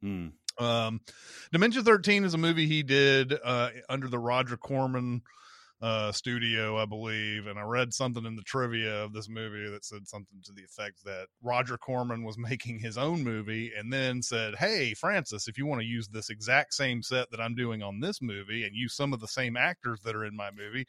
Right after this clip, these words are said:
Speaker 2: and you're able to shoot it around my movie, you can do this movie." And that's what they did.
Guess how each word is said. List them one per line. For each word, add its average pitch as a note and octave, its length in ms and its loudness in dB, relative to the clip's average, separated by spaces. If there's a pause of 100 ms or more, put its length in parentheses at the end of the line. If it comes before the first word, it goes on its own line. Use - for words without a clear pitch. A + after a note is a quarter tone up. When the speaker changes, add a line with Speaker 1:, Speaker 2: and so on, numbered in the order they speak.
(340)
Speaker 2:
and F#3 280 6
you're D#3+ 160 6
able D3 220 4
to B2+ 80 0
shoot E3 220 0
it B2+ 120 0
around A#2+ 280 2
my F#3+ 220 6
movie, B2 320 0
you E3 140 -4
can F3 160 -2
do A#3+ 160 0
this D#4 200 2
movie." B2+ 380 2 (480)
And A#2 100 -2
that's A2+ 160 -4
what A#2 140 -6
they A#2 80 -4
did. A2+ 280 0